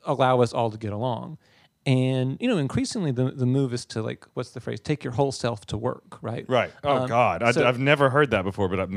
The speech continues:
Speaker 1: Oh, yeah.
Speaker 2: must
Speaker 1: Oh,
Speaker 2: wanna
Speaker 1: yeah.
Speaker 2: die.
Speaker 1: That's, that's, that's the thing.
Speaker 2: Um,
Speaker 1: Um,
Speaker 2: keep going. I'm grabbing this water.
Speaker 1: whi-, which means that, uh, you know, we are subject to a kind of moral and political scrutiny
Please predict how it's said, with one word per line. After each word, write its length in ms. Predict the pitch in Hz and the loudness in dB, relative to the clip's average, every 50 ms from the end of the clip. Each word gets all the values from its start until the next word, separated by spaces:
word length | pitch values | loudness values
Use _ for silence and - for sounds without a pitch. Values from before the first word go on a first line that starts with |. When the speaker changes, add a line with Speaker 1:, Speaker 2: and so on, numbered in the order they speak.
| 110 | 0
Speaker 1:
Oh, 80 | 170 208 | 0 0
yeah. 100 | 185 - | 0 0
Speaker 2:
must 120 | - 127 120 | -2 0 0
Speaker 1:
Oh, 40 | 110 | 0
Speaker 2:
wanna 160 | 104 101 - | 0 0 -2
Speaker 1:
yeah. 60 | - | 0
Speaker 2:
die. 360 | 120 113 123 107 82 76 71 - - | 2 2 2 2 2 -2 -6 -10 -14
Speaker 1:
That's, 260 | 139 139 151 165 - | -12 -12 -12 -12 -14
that's, 100 | - _ | -20 _
that's 340 | _ - 135 135 139 - - | _ -10 -10 -10 -10 -12 -12
the 140 | - 131 123 | -10 -8 -2
thing. 280 | - 208 240 208 135 120 - - _ _ _ - - | -2 0 0 0 -2 -4 -8 -14 _ _ _ 0 2
Speaker 2:
Um, 80 | 151 151 151 151 | 4 4 4 4
Speaker 1:
Um, 40 | 147 | 4
Speaker 2:
keep 180 | 143 131 127 107 | 4 4 6 6
going. 240 | 123 120 95 92 | 6 6 6 4
I'm 80 | 87 98 | 2 4
grabbing 260 | 95 110 101 92 90 80 | 4 4 4 4 2 -2
this 160 | 78 - - | -2 -2 0
water. 260 | 82 78 76 - - | 0 0 -2 -4 -4
Speaker 1:
whi-, 160 | 190 175 175 165 | 0 0 0 0
which 180 | 185 180 170 - | 0 -4 -2 0
means 220 | 170 170 165 147 | 0 0 0 -2
that, 240 | - 160 139 135 - - - | -2 -4 -4 -4 -4 -6 -4
uh, 320 | 151 139 131 131 127 127 135 - - - - - | -2 -2 0 0 0 -2 -4 -8 -20 -16 -6 -2
you 80 | 160 | 0
know, 120 | 143 135 135 | 2 2 2
we 180 | 131 151 160 | 2 0 2
are 360 | 165 151 135 127 127 135 135 - - _ _ _ _ _ _ _ _ _ _ _ | 2 4 4 2 2 0 -4 -10 -18 _ _ _ _ _ _ _ _ _ _ _
subject 880 | - - - - - 175 180 190 165 - - 156 143 139 - - - - | -10 -8 -6 0 2 2 2 0 -2 -4 -4 -4 -4 -4 -6 -14 -14 -12
to 560 | - - - 143 139 131 127 127 123 120 123 - | -10 -6 -4 -2 0 0 0 0 0 -2 -4 -6
a 60 | - | -8
kind 220 | - - 127 123 123 | -4 -2 -2 0 0
of 80 | 120 | 0
moral 440 | 117 113 120 123 127 123 123 120 120 | 0 0 0 0 2 2 2 0 0
and 100 | 117 110 | 0 -2
political 420 | - - 127 120 113 113 - 113 | -2 -2 -2 -4 -4 -6 -8 -10
scrutiny 720 | 101 - - - 123 127 131 135 131 120 113 110 110 107 107 | -12 -10 -6 -2 -2 -2 -2 -4 -6 -4 -4 -4 -4 -6 -8